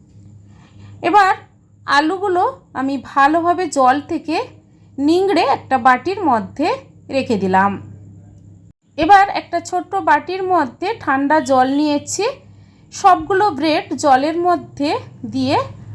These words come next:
হাতে এভাবে জলটা নিংড়ে নেব সবগুলো ব্রেড। এবার একটা বড় পাত্রের মধ্যে ব্রেডগুলো রেখে তার সঙ্গে দিয়ে দিচ্ছি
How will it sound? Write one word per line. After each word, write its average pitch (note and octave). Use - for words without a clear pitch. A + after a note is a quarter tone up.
হাতে D#4
এভাবে D4
জলটা B3
নিংড়ে C#4
নেব C4+
সবগুলো B3+
ব্রেড। B3
এবার F4
একটা F#4+
বড় D4
পাত্রের D#4
মধ্যে C#4+
ব্রেডগুলো B3+
রেখে C#4
তার B3+
সঙ্গে E4+
দিয়ে C4+
দিচ্ছি -